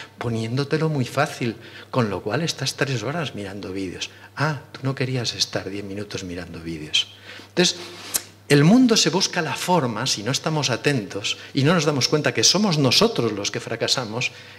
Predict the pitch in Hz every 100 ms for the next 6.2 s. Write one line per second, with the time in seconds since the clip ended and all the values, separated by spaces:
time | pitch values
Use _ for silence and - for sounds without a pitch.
0 | - 139 123 123 123 190 202 202 156 208
1 | 240 127 87 - - - - 139 120 113
2 | 113 113 - - 151 160 160 165 151 160
3 | 156 120 156 160 135 123 127 101 87 98
4 | - - - - - 175 185 180 175 151
5 | 127 151 151 143 127 120 107 95 92 156
6 | - -